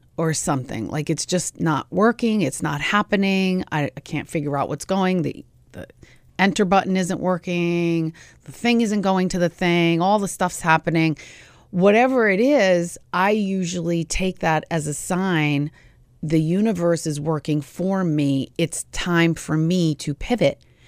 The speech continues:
and turn my attention elsewhere. And I, I, I love those beautiful moments because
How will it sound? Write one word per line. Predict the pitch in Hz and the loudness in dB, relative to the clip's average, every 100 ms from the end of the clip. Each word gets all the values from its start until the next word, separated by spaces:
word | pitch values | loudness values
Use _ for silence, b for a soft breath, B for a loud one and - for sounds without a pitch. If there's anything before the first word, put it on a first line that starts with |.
| b b | b b
and | 165 143 | -2 -2
turn | - 175 | -2 0
my | 160 151 | 0 -2
attention | 147 - 160 143 151 143 - | -4 -4 -4 -4 -4 -4 -4
elsewhere. | 143 139 - 85 67 - _ _ _ _ _ _ B B B B | -4 -4 -8 -8 -8 -10 _ _ _ _ _ _ B B B B
And | 196 190 | 0 2
I, | 180 175 - | 2 0 -2
I, | 175 170 175 - | 0 0 0 -2
I | 170 170 | -2 -2
love | 175 175 190 226 247 208 170 165 151 _ b - | 0 0 4 4 6 4 2 0 -6 _ b -14
those | 160 151 190 180 175 165 156 - - b b - | -6 4 4 6 4 2 0 -4 -14 b b -6
beautiful | 165 170 165 170 202 220 202 - 165 156 | -2 0 0 2 2 4 2 -2 -2 0
moments | 156 151 175 165 135 123 - | 0 0 2 0 -2 -8 -10
because | - 151 - 160 147 147 147 - | -8 -8 -8 -6 -2 0 -2 -6